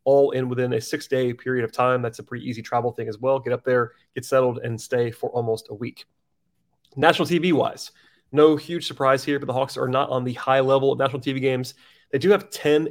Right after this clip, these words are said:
N B A T V games, which I personally don't count. They are sort of in the middle between a regular game and a national T V game, but they have ten of those. They have three S B N games and two T N T games.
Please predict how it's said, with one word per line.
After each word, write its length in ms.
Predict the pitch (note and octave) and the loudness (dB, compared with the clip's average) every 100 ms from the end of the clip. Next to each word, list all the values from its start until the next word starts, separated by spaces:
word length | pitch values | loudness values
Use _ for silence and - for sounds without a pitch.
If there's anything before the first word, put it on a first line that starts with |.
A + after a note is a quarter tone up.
| - | 0
N 180 | D3 F3 | 0 2
B 180 | F#3 D3 | 4 6
A 160 | E3+ | 4
T 160 | F3+ F#3+ | 0 -4
V 160 | G3 | -2
games, 420 | F#3+ G3+ G3+ G#3+ - _ _ | 0 2 0 -2 -8 _ _
which 200 | C#3 C3 | -4 0
I 100 | C#3 | 2
personally 360 | D3 D3+ D3 D3+ | 2 2 0 0
don't 240 | C3+ C3 | 0 0
count. 320 | - C3 D3 - _ _ _ - | 2 2 0 -8 _ _ _ 2
They 160 | C#3 D3+ | 6 8
are 320 | C#3+ B2+ B2 _ | 8 6 -2 _
sort 200 | - D3 | 2 2
of 100 | B2 | 2
in 80 | C3 | -2
the 60 | |
middle 280 | A#2 A#2 C3 | -2 0 0
between 300 | B2+ A#2+ C3 | -2 -4 -4
a 60 | A#2+ | 0
regular 280 | B2 B2 A#2+ | 0 0 -2
game 320 | A#2+ B2 B2 | -2 -4 -4
and 100 | A#2+ | -4
a 100 | A#2 | -2
national 240 | A#2+ A#2 | -2 -4
T 100 | A#2 | -6
V 100 | A#2+ | -6
game, 340 | A#2+ B2 B2 B2 | -2 -2 -4 -8
but 60 | - | -2
they 60 | B2 | -2
have 100 | - | 4
ten 160 | E3+ | 8
of 60 | F3 | 10
those. 360 | C#3+ C#3 C#3 - _ _ - | 8 6 2 -14 _ _ -6
They 80 | |
have 100 | B2+ | -6
three 280 | - C#3 D#3+ | -6 -8 -4
S 140 | D#3+ - | -4 0
B 100 | D3 | 0
N 140 | C#3+ | 2
games 320 | C#3 C#3 C3 | 2 0 -4
and 180 | A#2 A2 | -12 -10
two 260 | - D3+ D3 | 2 2 2
T 200 | - B2 | -2 -10
N 100 | A#2 | -6
T 160 | C#3+ | -6
games. 420 | C3+ C3+ C3 B2+ | 0 0 -2 -8